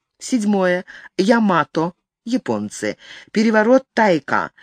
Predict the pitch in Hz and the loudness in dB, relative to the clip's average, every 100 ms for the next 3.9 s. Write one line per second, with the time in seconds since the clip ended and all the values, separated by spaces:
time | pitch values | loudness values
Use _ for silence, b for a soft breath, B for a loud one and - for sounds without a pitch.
0 | B B 165 180 196 185 180 190 262 262 | B B 0 2 0 0 -2 0 0 2
1 | 240 240 214 202 180 180 202 208 202 185 | 0 0 -2 -2 -4 0 0 0 0 0
2 | 170 - 180 226 220 254 233 175 147 160 | -2 -4 -2 -4 -2 -2 0 2 2 2
3 | 185 - 185 185 127 98 - 95 95 | 0 -2 -2 2 0 -2 -8 -8 -10